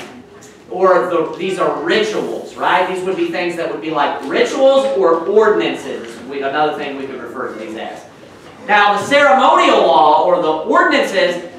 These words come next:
these are things that God tells them kind of like, you know, how he wants to separate them from, the nation of Israel, separate them from all the world. These are things that are used in that sense. Most of these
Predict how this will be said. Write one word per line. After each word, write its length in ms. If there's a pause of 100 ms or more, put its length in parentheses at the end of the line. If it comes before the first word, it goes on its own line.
these 300
are 180
things 380
that 180
God 360
tells 340
them 200
kind 360
of 340
like, 540
you 80
know, 140
how 440
he 180
wants 280
to 120
separate 800
them 300
from, 560
the 80
nation 340
of 60
Israel, 360
separate 520
them 140
from 380
all 580
the 60
world. 340
These 160
are 120
things 240
that 100
are 80
used 300
in 120
that 240
sense. 300
Most 320
of 100
these 300